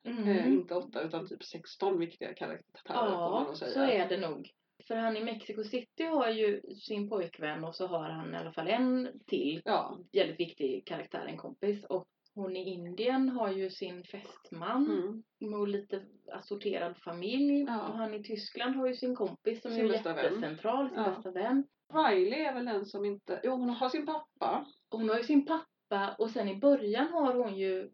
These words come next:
Speaker 1: lite snubbar där
Speaker 2: Ja,
Speaker 1: i London som
Speaker 2: men
Speaker 1: hon
Speaker 2: de är
Speaker 1: hänger
Speaker 2: inte
Speaker 1: med.
Speaker 2: så
Speaker 1: De är inte så
Speaker 2: viktiga,
Speaker 1: viktiga,
Speaker 2: nej.
Speaker 1: nej.
Speaker 2: Men pappan är ju viktig.
Speaker 1: Mm, pappan är ju jätteviktig på, i
Speaker 2: Ehm,
Speaker 1: Reykjavik.
Speaker 2: Will har, har sin, eh, sin partner.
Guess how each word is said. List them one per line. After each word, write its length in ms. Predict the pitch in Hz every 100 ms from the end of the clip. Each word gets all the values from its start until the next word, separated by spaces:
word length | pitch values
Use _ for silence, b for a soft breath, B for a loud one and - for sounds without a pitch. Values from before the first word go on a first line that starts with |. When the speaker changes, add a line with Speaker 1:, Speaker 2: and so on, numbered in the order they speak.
| _ _ -
Speaker 1:
lite 280 | 208 202
snubbar 460 | 202 254 254 - 226
där 140 | 269
Speaker 2:
Ja, 100 | 233
Speaker 1:
i 40 | 247
London 380 | 262 147 151 160
som 80 |
Speaker 2:
men 120 | 262 277
Speaker 1:
hon 100 | 185
Speaker 2:
de 60 |
är 20 |
Speaker 1:
hänger 140 | 170 147
Speaker 2:
inte 120 | -
Speaker 1:
med. 100 | 202
Speaker 2:
så 60 | 214
Speaker 1:
De 60 | 226
är 40 |
inte 80 | 208
så 40 | 143
Speaker 2:
viktiga, 140 | 160
Speaker 1:
viktiga, 180 | 196 208
Speaker 2:
nej. 80 | -
Speaker 1:
nej. 240 | 170 170 B B -
Speaker 2:
Men 140 | 233
pappan 340 | 277 277 285 285
är 40 |
ju 60 | 277
viktig. 400 | 247 - - 175
Speaker 1:
Mm, 120 | 190
pappan 320 | 196 190 240
är 100 | 190
ju 100 | 156
jätteviktig 800 | 170 165 - 160 156 - 202 -
på, 80 | -
i 40 |
Speaker 2:
Ehm, 280 | 226 214 214
Speaker 1:
Reykjavik. 500 | 208 202 196 359 185 - -
Speaker 2:
Will 400 | 226 226 226 247
har, 280 | 247 247 233
har 360 | 233 254 226
sin, 460 | 226 247 226 214 208
eh, 120 | 208
sin 220 | 202 208
partner. 540 | 202 180 160 202 233